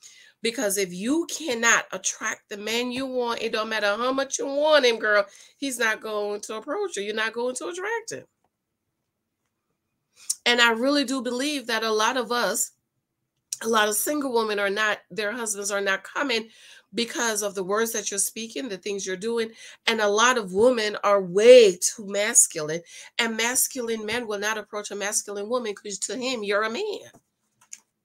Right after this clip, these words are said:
You're not a woman. You are a dude. So he don't want another dude. He wants a soft, feminine woman. I have to go. I absolutely love you and adore you, honey.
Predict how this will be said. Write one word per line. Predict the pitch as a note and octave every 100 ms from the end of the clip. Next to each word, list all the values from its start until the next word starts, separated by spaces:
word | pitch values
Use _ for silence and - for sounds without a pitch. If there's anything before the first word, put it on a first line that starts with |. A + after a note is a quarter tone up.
| _ _ G3+
You're | A#3
not | A#3+ A#3+
a | B3
woman. | D#4 F4 F3+ F3
You | F#3+ B3 -
are | G#3 A3+ -
a | A#3+
dude. | F#3 B3+ E4+ D4+ B3 A#3+
So | - A#3+ A3+
he | B3+ C#4
don't | C4 B3+
want | B3+ D#4+
another | C#4+ B3+ A#3+ A#3 G3
dude. | B3 C4+ C4
He | B3+
wants | A#3+ B3+ B3 - -
a | -
soft, | - - G3 G3 G3
feminine | E3 D#3+ E3+ D#3 D3
woman. | D3+ D3 - _ - - - - _ A#3
I | C4
have | C4+ C4 C4
to | B3
go. | A#3+ B3
I | A3+ -
absolutely | A3+ - A#3 A#3 A3 A3+
love | A3 G#3+ G#3
you | G#3+
and | G#3 G3+
adore | G3+ F#3 F#3 F#3+
you, | F3+ F3
honey. | G#3+ F3 E3+ E3+